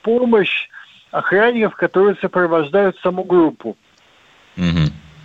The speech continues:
Speaker 1: Поэтому кто именно там, значит, э, меня хватал, толкал, выпихивал и пытался, да, то есть там сложно сказать по,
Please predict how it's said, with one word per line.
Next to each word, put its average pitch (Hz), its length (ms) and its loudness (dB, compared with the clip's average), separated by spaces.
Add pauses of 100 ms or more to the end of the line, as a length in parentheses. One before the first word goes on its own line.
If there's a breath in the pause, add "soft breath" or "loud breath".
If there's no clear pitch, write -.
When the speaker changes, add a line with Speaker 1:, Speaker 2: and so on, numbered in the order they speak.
(1000 loud breath)
Speaker 1:
Поэтому 196 440 0
кто - 220 -2
именно 196 520 0
там, 160 260 0
значит, 165 380 -2 (800 loud breath)
э, 160 420 2
меня 175 300 2
хватал, 180 500 0
толкал, 165 760 0 (1400)
выпихивал 165 760 -2
и 151 60 0
пытался, 135 1040 -2
да, 156 160 4
то 160 140 -8
есть - 100 -14
там 165 160 -4
сложно 165 320 0
сказать 151 260 -2 (140)
по, 135 340 0